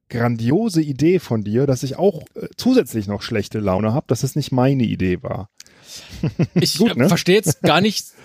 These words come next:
Speaker 2: so richtig.
Speaker 1: Nein.
Speaker 2: Also
Speaker 1: Nein, nein, nein, nein. Äh, musst du auch nicht. Fang mal an.
Speaker 2: Okay. Ja. Erste Frage.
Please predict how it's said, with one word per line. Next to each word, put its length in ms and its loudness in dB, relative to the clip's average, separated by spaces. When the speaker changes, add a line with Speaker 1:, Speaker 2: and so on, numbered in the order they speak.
Speaker 2:
so 300 -4
richtig. 640 -2
Speaker 1:
Nein. 220 2
Speaker 2:
Also 360 2
Speaker 1:
Nein, 160 2
nein, 120 4
nein, 100 2
nein. 360 -4
Äh, 200 0
musst 260 -2
du 80 4
auch 100 0
nicht. 260 -6
Fang 180 -2
mal 120 2
an. 60 0
Speaker 2:
Okay. 240 0
Ja. 140 0
Erste 220 2
Frage. 320 -2